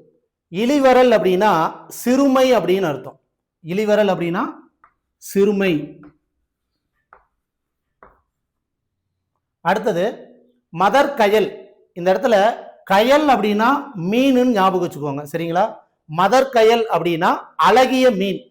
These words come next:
அப்படின்னு அர்த்தம். மதர் கயல் அப்படின்னா அழகிய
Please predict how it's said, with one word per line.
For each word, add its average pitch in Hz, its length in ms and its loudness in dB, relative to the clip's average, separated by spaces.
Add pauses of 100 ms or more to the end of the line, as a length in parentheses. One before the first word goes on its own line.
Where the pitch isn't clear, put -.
அப்படின்னு 151 320 -4
அர்த்தம். - 240 -14 (680)
மதர் 170 380 -2
கயல் 190 240 2
அப்படின்னா 170 260 -2 (1200)
அழகிய 190 460 0